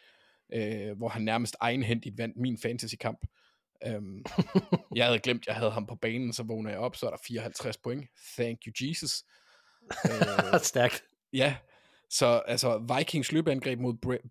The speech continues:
Speaker 1: Bears', øh, front syv, som egentlig er interessant nok. Altså, de har ikke nogen, de har ikke nogen stjerner, stjerner, men altså, DeMarcus Walker, han, han viser, viser sig da lidt frem her i sidste uge, og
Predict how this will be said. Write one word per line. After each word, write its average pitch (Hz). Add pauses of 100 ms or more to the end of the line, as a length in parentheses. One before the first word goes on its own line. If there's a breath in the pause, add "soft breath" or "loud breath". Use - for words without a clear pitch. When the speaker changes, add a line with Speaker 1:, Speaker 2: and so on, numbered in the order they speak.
Speaker 1:
Bears', 131
øh, 107
front 117
syv, -
som 123
egentlig 131
er 127
interessant 139 (100)
nok. -
Altså, 110
de 113
har 98
ikke -
nogen, 139 (800)
de 117
har -
ikke 117
nogen 139
stjerner, 120
stjerner, 120
men 90
altså, -
DeMarcus 107
Walker, 135
han, 120
han 131
viser, 92 (140)
viser 123
sig 135
da -
lidt 127
frem -
her 120
i 113
sidste -
uge, 117
og 95